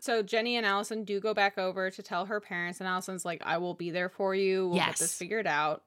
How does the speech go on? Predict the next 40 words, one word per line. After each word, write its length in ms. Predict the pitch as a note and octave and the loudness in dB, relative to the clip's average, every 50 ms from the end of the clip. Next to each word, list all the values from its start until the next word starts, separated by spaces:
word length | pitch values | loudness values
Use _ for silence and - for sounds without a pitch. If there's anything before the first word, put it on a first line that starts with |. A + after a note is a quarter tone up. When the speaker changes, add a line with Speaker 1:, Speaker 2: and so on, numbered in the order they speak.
| _ - | _ -4
Speaker 1:
And 200 | G3 G3 G3 F#3+ | -2 -2 0 0
then 440 | G3 F#3+ G3 F#3+ F#3+ F#3+ F#3+ F#3 - - _ - | 0 0 0 0 -2 -2 -4 -6 -8 -12 _ -4
Aaron 280 | F3 G3 G3+ G#3 G#3+ | -2 0 0 0 0
Speaker 2:
So 80 | G#3 B3 | 2 4
they 120 | A3+ C4+ | 6 6
Speaker 1:
does 100 | C#4 G3+ | 6 6
Speaker 2:
all 140 | A3 B3 C#4 C4 | 8 6 6 6
Speaker 1:
come 180 | - D#4 E4+ | 4 2 4
Speaker 2:
come 40 | F4 | 6
out 120 | E4 D4 - | 6 6 6
to 60 | C4 | 4
the 120 | A#3+ G#3+ | 4 4
Speaker 1:
driving 100 | F#3 F3 | 4 4
up. 180 | F3 G3 F#3 E3 | 4 4 4 4
Speaker 2:
lawn. 400 | C#3+ B2 A2+ D3+ G3 A3 A#3 A#3 _ _ _ _ _ _ _ _ - | 4 2 0 -2 -2 -4 -4 -6 _ _ _ _ _ _ _ _ -10
Speaker 1:
Mm-hmm. 500 | G3+ G3+ F#3 E3+ G#3 F#3 F#3 F#3 G3+ A3 A3+ - _ _ _ | -10 -10 -8 -8 -8 -6 -6 -6 -6 -8 -10 -12 _ _ _
Speaker 2:
Yeah, 200 | - G#3 G3 E3 | 0 2 2 4
like, 200 | D#3 F3 F#3+ F#3 | 4 2 2 0
the 80 | - A3 | 0 -4
parents 380 | - - A#3+ B3 B3+ C#4 C#4+ D4 | 0 2 4 6 6 6 6 6
and 100 | D4+ C4+ | 4 4
Jake 240 | G#3+ G3+ G3+ G3 - | 4 4 2 2 2
come 140 | - A3 A3 | 2 2 2
out 100 | G3+ F#3 | 2 2
to 60 | - F#3+ | 0 -4
the 100 | F#3 E3+ | -4 -2
lawn. 380 | E3 E3+ E3 E3 D#3+ D#3+ D#3+ - _ _ | 0 2 2 2 2 0 -4 -8 _ _
Aaron 480 | - A3 A3+ A#3+ B3 C4 C4 C4 C4+ C4+ - - - _ _ _ - | 0 2 4 4 6 4 4 2 2 0 -4 -10 -20 _ _ _ -2
drives 380 | - G3 G3 G3 G#3+ G#3+ G3 | 2 4 6 6 6 4 4
up 240 | G#3+ G3+ G3 F#3+ - - _ - | 4 4 4 4 0 -6 _ 2
in 160 | G3+ G3+ G3+ | 2 4 4
his 560 | F#3+ D#3+ F3 G3 G3 G3+ G3+ G#3 G3+ G3 G3+ - - _ _ _ - - - | 2 2 2 4 4 4 4 2 0 -2 -2 -4 -8 _ _ _ -20 -10 -8
truck 380 | - - A3+ F3+ - - _ - | 0 4 4 4 4 2 _ -4
to 80 | - F#3+ | -2 -2
be 120 | G3 G3+ | 0 2
like, 160 | G3 F3+ E3 G#3 | 4 6 6 6
Speaker 1:
Truck. 160 | F3 D#3+ G3 | 6 6 6
Speaker 2:
"I've 160 | - F4 B3 | 4 4 4
been 200 | C4+ D#4 D4 C#4+ | 2 0 2 4
looking 320 | D4 F#4 - - D#4+ C#4+ | 4 4 4 2 -2 -4